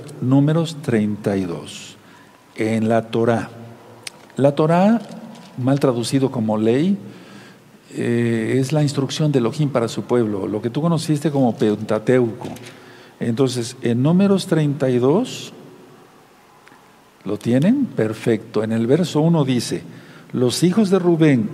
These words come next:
y los hijos de Gad tenían una, eh, inmensa muchedumbre de ganado, y vieron la tierra de Jazer y de Galaad,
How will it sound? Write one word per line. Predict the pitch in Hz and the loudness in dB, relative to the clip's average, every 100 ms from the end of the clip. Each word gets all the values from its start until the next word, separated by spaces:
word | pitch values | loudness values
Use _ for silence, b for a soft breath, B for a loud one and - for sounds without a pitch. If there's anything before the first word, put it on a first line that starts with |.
| - | -2
y | 123 | 0
los | 120 113 | 0 0
hijos | 165 185 | 2 2
de | 160 139 | 4 2
Gad | 127 117 98 - - - B B B B | 4 2 2 -6 -16 -20 B B B B
tenían | - 117 139 165 175 - - | -2 2 4 4 2 -2 -4
una, | 139 160 175 165 - - | 0 2 0 -2 -8 -4
eh, | 127 123 117 117 | 0 2 0 -2
inmensa | 120 117 131 151 147 160 | -2 0 2 2 0 0
muchedumbre | 147 127 117 123 127 143 127 | 2 0 -2 -2 0 2 2
de | 117 | 0
ganado, | 110 110 113 90 80 - B B B - | 0 2 2 0 -4 -12 B B B -6
y | 107 | 0
vieron | 110 165 190 | 2 2 2
la | 165 | 2
tierra | 160 165 | 2 2
de | 151 | 2
Jazer | 120 113 - 139 | 2 -2 0 2
y | 139 | 2
de | 113 | -2
Galaad, | 107 104 123 202 | -2 0 2 2